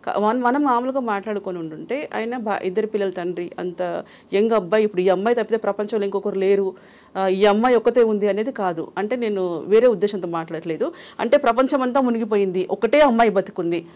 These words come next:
So అట్లా అని లేదు కదా, ఒకటి ఆలోచిద్దాం. అతని ఏజ్ కూడా అంటే అవగాహన ఉంది కదా. తర్వాత రోడ్డు మీద అలా అక్కడ ఇక్కడ తిరిగే చిల్లర మనిషి కాదు కదా, ఒక ప్రొఫెషనల్ ఉంది, కష్టపడి పైకి వచ్చాడు,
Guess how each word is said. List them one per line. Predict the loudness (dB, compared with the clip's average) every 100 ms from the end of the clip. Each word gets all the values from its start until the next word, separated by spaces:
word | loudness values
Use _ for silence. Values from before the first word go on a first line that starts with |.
| -20 -20 -20 _ 2
So | 4 6
అట్లా | 4 6 6
అని | 6 0 2
లేదు | 4 4
కదా, | 2 -2 -10 _ -20 _ _ _ -10
ఒకటి | -6 -2
ఆలోచిద్దాం. | 0 0 -4 -6 -8 -10 -16 -4
అతని | 0 2 4
ఏజ్ | 4 4
కూడా | 2 4
అంటే | 4 2
అవగాహన | 4 4 6 4 4
ఉంది | 0 0 -2
కదా. | -2 -4 -10 -20 -20 -20 -14 2
తర్వాత | 2 4 0 2 2 2 -2 0 4
రోడ్డు | 6 4
మీద | 4 2
అలా | 2 2
అక్కడ | 2 2
ఇక్కడ | 2 2
తిరిగే | 4 4
చిల్లర | 2 2 2
మనిషి | 0 -4 -6
కాదు | -6 -4
కదా, | -6 -6
ఒక | -6
ప్రొఫెషనల్ | -4 -6 -2 -4 -2 -4
ఉంది, | -4 -4 -6 -8 -14 -14 -8
కష్టపడి | -8 2 4 4 4
పైకి | 2 0 -4
వచ్చాడు, | -6 -10 -4 -4 -4